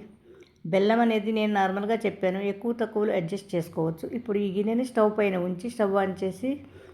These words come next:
ఈ బెల్లం అంతటిని బాగా కరిగించుకోవాలి కలుపుతూ.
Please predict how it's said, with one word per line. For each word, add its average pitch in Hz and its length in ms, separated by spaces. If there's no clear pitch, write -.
ఈ 202 40
బెల్లం 196 300
అంతటిని 208 360
బాగా 175 160
కరిగించుకోవాలి 165 840
కలుపుతూ. 175 380